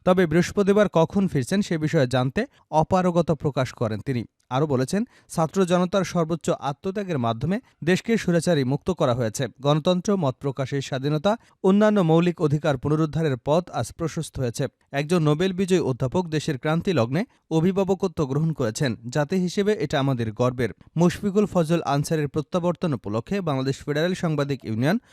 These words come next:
ও ঢাকা সাংবাদিক ইউনিয়নের সহযোগিতায় জাতীয় প্রেস ক্লাবে শুক্রবার বিকেলে এক সংবর্ধনা ও মত বিনিময় সমাবেশের আয়োজন করা হয়েছে। মুশফিকের সমালোচনামূলক সাংবাদিকতার কারণে দুহাজার পনেরো সালের জানুয়ারিতে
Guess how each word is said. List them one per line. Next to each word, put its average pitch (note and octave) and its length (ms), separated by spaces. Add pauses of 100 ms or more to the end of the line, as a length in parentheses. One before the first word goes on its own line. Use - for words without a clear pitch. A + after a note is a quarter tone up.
(140)
ও D#3 80
ঢাকা D3+ 360
সাংবাদিক D3+ 580
ইউনিয়নের D#3 360
সহযোগিতায় E3+ 640 (280)
জাতীয় D#3+ 320
প্রেস - 320
ক্লাবে G3 300
শুক্রবার D3 460
বিকেলে D#3 360 (220)
এক D#3 180
সংবর্ধনা E3+ 540
ও E3 140
মত D3+ 220
বিনিময় E3 340
সমাবেশের D3 600
আয়োজন C#3 300
করা A2+ 220
হয়েছে। A2+ 320 (280)
মুশফিকের F#3 480
সমালোচনামূলক F3 840
সাংবাদিকতার F#3+ 720
কারণে A2 360
দুহাজার C#3+ 400
পনেরো D#3 360
সালের D#3 260
জানুয়ারিতে A#2 540